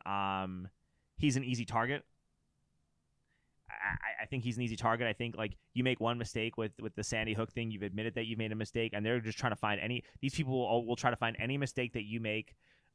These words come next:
um, at whatever point in time during your career, and they will use it to try and silence you in whatever capacity they, they think they can do, um, which is another reason why you have to mock these people relentlessly, because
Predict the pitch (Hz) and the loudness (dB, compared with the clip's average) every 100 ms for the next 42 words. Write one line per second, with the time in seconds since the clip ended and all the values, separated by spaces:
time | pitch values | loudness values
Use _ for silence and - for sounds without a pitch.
0 | _ 107 101 98 98 - 107 104 117 117 | _ 4 4 2 -2 -8 -8 -4 -6 -6
1 | - 123 117 113 110 104 110 113 107 110 | -8 -6 -6 -4 -4 -4 -6 -6 -6 -4
2 | 101 117 127 - - 117 113 117 113 104 | 0 0 0 -6 -6 0 2 2 2 0
3 | 110 107 - 127 104 101 - 95 98 95 | 0 -4 -6 -2 -2 -4 -2 0 0 -2
4 | - 98 98 98 98 92 - - 101 92 | -2 -2 0 2 2 0 -2 0 2 0
5 | - 98 95 95 104 110 101 95 - - | -4 -10 -8 -10 -8 -8 -8 -10 -16 -8
6 | 104 107 104 95 - 120 190 180 - - | -6 -4 -4 -4 -2 8 10 10 6 -2
7 | - - 151 160 156 143 - 156 170 175 | -16 4 10 12 12 8 2 6 8 8
8 | 208 240 190 170 165 160 160 165 139 131 | 8 10 8 6 6 8 8 6 4 4
9 | 131 - 120 131 110 113 107 120 113 139 | 2 0 -6 -4 0 -2 -2 -4 0 0
10 | 131 117 - 107 110 110 120 | 0 -6 -8 -8 -8 -6 -6